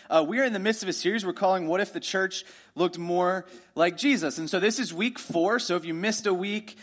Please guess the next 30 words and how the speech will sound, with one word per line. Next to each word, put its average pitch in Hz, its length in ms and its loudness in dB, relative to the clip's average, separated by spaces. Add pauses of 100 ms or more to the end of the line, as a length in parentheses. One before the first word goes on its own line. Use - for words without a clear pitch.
(140)
uh, 156 200 4
or 156 100 2
you 156 60 0
missed 185 180 -2
a 175 60 -4
few 196 160 -4
weeks, 202 180 -2
or 165 60 0
it's 131 80 -6
your 147 80 -6
first 190 240 -4
time, 185 160 0
you 170 60 -6
can 170 100 -4
always 180 180 0
go 170 140 -4
back 151 360 2
and 143 100 -4
listen 156 360 -4
to 156 120 -8
that 147 220 4
wherever 135 200 -2
you 123 60 -4
get 117 100 -6
your 104 100 -8
podcasts, 170 680 0
or 147 40 -6
you 127 140 -2
can 127 220 -6
li-, 131 120 -6